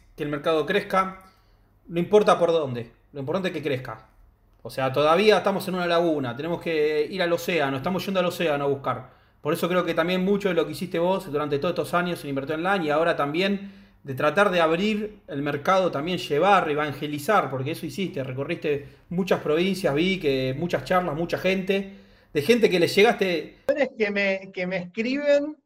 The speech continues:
Speaker 2: eh, desde las provincias ahora y me dicen, "Uh, ¿cuándo venís?".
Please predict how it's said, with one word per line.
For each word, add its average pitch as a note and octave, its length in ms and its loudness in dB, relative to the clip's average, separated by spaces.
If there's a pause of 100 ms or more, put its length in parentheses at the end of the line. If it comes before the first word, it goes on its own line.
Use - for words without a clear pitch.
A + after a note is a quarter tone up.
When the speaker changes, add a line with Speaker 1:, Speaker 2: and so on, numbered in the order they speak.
(140)
Speaker 2:
eh, D3+ 760 -6
desde D#3 300 -4
las E3+ 140 -4
provincias G#3+ 680 -2
ahora A3+ 300 0
y B3+ 40 -4
me G3 100 -2
dicen, G#3 520 -4
"Uh, D#4 220 -8
¿cuándo C4+ 300 2
venís?". C4+ 300 -2